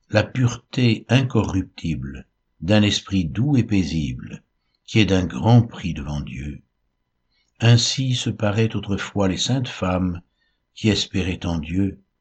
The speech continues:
soumises à leur mari, comme Sarah, qui obéissait à Abraham et l'appelait son Seigneur. C'est d'elle que vous êtes devenues les filles,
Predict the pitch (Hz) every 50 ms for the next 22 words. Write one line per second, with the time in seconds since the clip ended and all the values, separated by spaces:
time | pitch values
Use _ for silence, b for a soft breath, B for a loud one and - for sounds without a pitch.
0 | _ _ _ _ _ _ _ - - - - 123 120 123 127 123 120 107 92 85
1 | - - 90 92 95 92 92 95 90 85 - 120 110 - - _ _ _ _ _
2 | _ _ _ - - 104 95 85 - - 110 98 90 90 92 85 80 - _ _
3 | _ _ _ _ _ _ _ _ - - 113 107 98 110 107 107 98 98 - -
4 | 131 131 123 - - 87 - - 101 92 85 87 87 95 101 104 110 104 98 90
5 | 87 90 85 - - 90 90 82 - 92 82 - - - 98 90 85 82 80 76
6 | 73 73 73 71 - - _ _ _ _ _ _ _ _ _ _ _ _ _ _
7 | _ _ _ _ _ _ - - - 117 107 87 73 101 120 151 156 131 90 -
8 | - - _ _ _ _ - - 110 95 98 98 98 104 95 - - 80 78 101
9 | 95 - 90 92 95 90 85 82 82 - - - 90 85 80 71 69 69 73 -